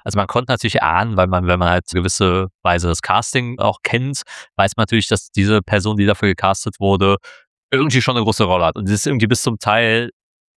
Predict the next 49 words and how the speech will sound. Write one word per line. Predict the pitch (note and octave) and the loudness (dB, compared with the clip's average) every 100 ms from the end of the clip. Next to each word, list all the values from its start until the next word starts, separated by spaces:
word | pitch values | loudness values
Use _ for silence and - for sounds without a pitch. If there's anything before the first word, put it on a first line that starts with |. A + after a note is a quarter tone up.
| - | -10
großen | C3 B2+ - | 0 0 0
Teil | A#2 A2+ | 0 0
des | G#2 | 0
Films | A#2 A2 - | -2 -2 -2
noch | F2 | -2
nicht | E2+ | -2
aufgetaucht, | - D#3 - - F2+ A#2+ - | 0 0 -2 -2 0 0 -4
also | - F#2+ | -10 -8
muss | F#2+ C3+ - | -2 -2 0
ja | - | -2
irgendwas | D#2+ D#2+ - E2+ | -4 -8 -6 -4
ja | E2+ D#2+ | 0 0
auch | E2 - | 0 -2
damit | F#2 E2+ F2 | -2 -2 -4
zu | G#2 | -8
tun | - C3 | -4 -2
haben, | F#2+ F#2 A#2 - - _ | 0 0 -2 -12 -20 _
ne? | - B2+ D3 - | -2 -2 -2 0
Das | - - | -2 0
Mysterium | C#3 - C3+ B2+ B2 | -6 -2 0 2 0
erle-, | B2 G#2 G#2 A2 B2+ | 0 0 2 0 -2
erlegt | B2 G2+ B2 - | -2 0 0 -2
sich | B2 | -6
natürlich | B2+ B2+ A2 | -4 -2 -2
für, | A#2+ A#2+ _ _ | -2 -4 _ _
für | G#2 | -2
mich | G2 A2+ - | 0 0 -2
zumindest, | C#3 B2+ B2 - - - _ | -2 0 0 -2 -10 -20 _
wenn | F#2+ | -2
man | G2+ F#2 | 0 0
halt | G2+ | 0
sich | G2+ - A#2 | -2 -4 -2
vorab | G2+ G2+ - | 0 0 -2
natürlich | G#2+ - G#2+ | -6 -4 -4
schon | - G#2 | -4 -4
etwas | G2+ - | -4 -8
informiert | G2+ G2 G#2+ A#2+ | -8 -2 0 0
hat. | - - - - | -2 -6 -16 -8
Aber | - A#2+ | -2 0
man | D3 | 2
baut | D3 E3 D#3 | 2 0 -2
es | - | -8
gut | - D3 | -4 0
auf. | A#2+ B2+ A2 | 2 2 0
Man | G#2+ G2+ | 0 0
hat | A#2 | 2
halt | B2 | 0
eben | - A#2 A2+ G#2+ | 0 0 0 0
diese, | G2 A2+ G#2+ | 0 2 2